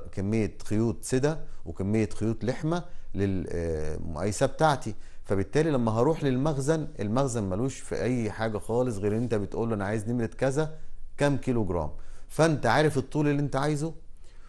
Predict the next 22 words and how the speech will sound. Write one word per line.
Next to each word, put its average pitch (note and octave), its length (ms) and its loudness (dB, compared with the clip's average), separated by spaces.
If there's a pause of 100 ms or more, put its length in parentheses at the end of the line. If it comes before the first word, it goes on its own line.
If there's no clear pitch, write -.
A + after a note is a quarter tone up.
(180)
ومقدر C#3 800 4
الوزن C#3 320 4
اللي C#3 140 4
انت C#3 140 0
عايزه، D3+ 420 2 (360)
وعارف B2 400 6
التخانه C#3+ 440 2
اللي G#2+ 140 4
انت G2 140 0
عاوزها، E2 460 -2
فبالتالي B2+ 560 4
بتترجم C3+ 560 2
كل D#3+ 200 2
الكلام D3 380 2
ده D#3+ 160 0 (340)
في - 160 -4
وزن C3 360 4 (140)
لنمره. G#2+ 520 2 (200)
انا G#2 160 0
عايز G#2 420 2
عشرة A#2 340 0
كيلو F3+ 420 0